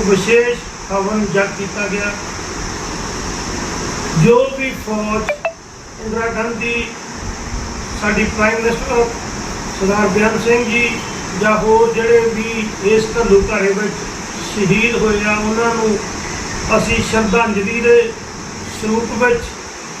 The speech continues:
ਅਸੀਂ ਇਹ ਹਵਨ ਜਗ ਕੀਤਾ ਤੇ ਪ੍ਰਮਾਤਮਾ ਵੱਲੋਂ ਅਸੀਂ ਇਹ ਅਰਦਾਸ ਕਰਦੇ ਹਾਂ ਕਿ ਸਾਰੇ ਪਰਿਵਾਰਾਂ ਦੀ, ਉਹਨਾਂ ਦੀ ਜ਼ਿੰਦਗੀ, ਉਹਨਾਂ ਨੂੰ ਸੁੱਖ ਸ਼ਾਂਤੀ ਲਈ ਸਾਡਾ ਹਵਨ ਜਗ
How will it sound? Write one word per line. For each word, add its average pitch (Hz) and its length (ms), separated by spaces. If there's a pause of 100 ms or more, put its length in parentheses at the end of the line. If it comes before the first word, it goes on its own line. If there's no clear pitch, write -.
(340)
ਅਸੀਂ 233 200
ਇਹ 226 140
ਹਵਨ 202 340
ਜਗ 220 160 (100)
ਕੀਤਾ 220 400
ਤੇ 220 100 (140)
ਪ੍ਰਮਾਤਮਾ 208 640
ਵੱਲੋਂ 214 340 (720)
ਅਸੀਂ 214 200
ਇਹ 226 160
ਅਰਦਾਸ 220 540
ਕਰਦੇ 220 400
ਹਾਂ 214 120 (640)
ਕਿ 214 100 (100)
ਸਾਰੇ 240 360 (160)
ਪਰਿਵਾਰਾਂ 220 440
ਦੀ, 220 140 (200)
ਉਹਨਾਂ 226 160
ਦੀ 226 360
ਜ਼ਿੰਦਗੀ, 208 640
ਉਹਨਾਂ 226 300
ਨੂੰ 220 160 (100)
ਸੁੱਖ - 320
ਸ਼ਾਂਤੀ - 440
ਲਈ 107 280 (920)
ਸਾਡਾ 214 360
ਹਵਨ 214 360
ਜਗ 214 180